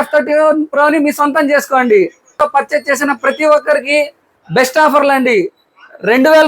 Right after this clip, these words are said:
రూపాయల విలువ గల హై క్వాలిటీ సూట్ కేస్ బ్యాగ్ ఒకటి ఫ్రీ ఉందండి. దాంతో పాటుగా వన్ ఇయర్ వారంటీ గల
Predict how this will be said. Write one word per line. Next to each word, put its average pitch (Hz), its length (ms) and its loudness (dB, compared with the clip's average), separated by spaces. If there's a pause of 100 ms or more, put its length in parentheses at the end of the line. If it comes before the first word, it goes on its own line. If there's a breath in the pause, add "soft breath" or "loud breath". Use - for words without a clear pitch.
రూపాయల 311 240 2
విలువ 302 300 2
గల 294 200 2
హై 262 120 0
క్వాలిటీ 294 460 0
సూట్ - 300 -6
కేస్ 302 160 2 (100)
బ్యాగ్ 269 240 4
ఒకటి 285 240 0
ఫ్రీ 277 100 -4 (100)
ఉందండి. 277 320 -4
దాంతో 277 440 0
పాటుగా 294 300 2 (220)
వన్ 262 180 0
ఇయర్ 311 240 2
వారంటీ 294 400 2
గల 294 120 4